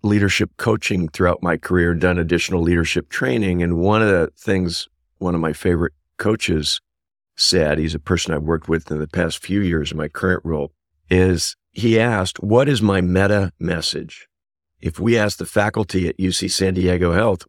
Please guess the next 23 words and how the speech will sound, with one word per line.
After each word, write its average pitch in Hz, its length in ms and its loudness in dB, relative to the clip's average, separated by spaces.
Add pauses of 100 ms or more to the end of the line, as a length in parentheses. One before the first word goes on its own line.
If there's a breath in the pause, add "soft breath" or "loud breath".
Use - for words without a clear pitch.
what 104 300 2
would 110 180 2
they 98 160 4
think 101 420 -2
my 92 180 -2
priority 101 640 -4
is? - 260 -10 (320)
And 95 420 2 (300)
that's 135 200 0
a 113 60 2
really 107 200 2
good 101 180 -2
question. - 560 -4 (140)
And - 280 -6 (320)
his 123 400 2
recommendation 90 1000 2
was 90 380 0
to 87 280 0 (220)
<clears throat> 180 120 -6
ensure 117 640 2
that 98 140 -2
I'm 92 220 0
working 92 540 2